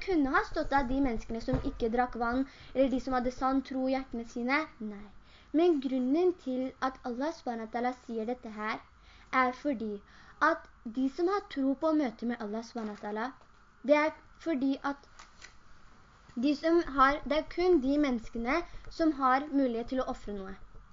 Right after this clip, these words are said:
De menneskene som har tro på at de en dag skal møte Allah subhanahu wa ta'ala, det er de som er villige til å offre noe. Og det at man har tro på at man til slutt skal møte Allah subhanahu wa ta'ala, det får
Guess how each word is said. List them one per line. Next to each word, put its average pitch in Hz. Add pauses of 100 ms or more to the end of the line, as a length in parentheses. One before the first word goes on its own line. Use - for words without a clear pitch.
(220)
De 339 (120)
menneskene 285
som 302
har 339
tro 302
på 311
at 294
de 330 (200)
en 294
dag 277
skal 311
møte 254
Allah 240
subhanahu 226
wa -
ta'ala, 240 (280)
det 269
er 262
de 277
som 320 (120)
er 247
villige 214
til 240
å -
offre -
noe. 202 (340)
Og 294
det 349
at 403
man 370
har 370
tro 269
på 285
at 294
man 302
til 294
slutt 254
skal 285
møte 262
Allah 240
subhanahu 214
wa -
ta'ala, 247 (320)
det 285 (160)
får 262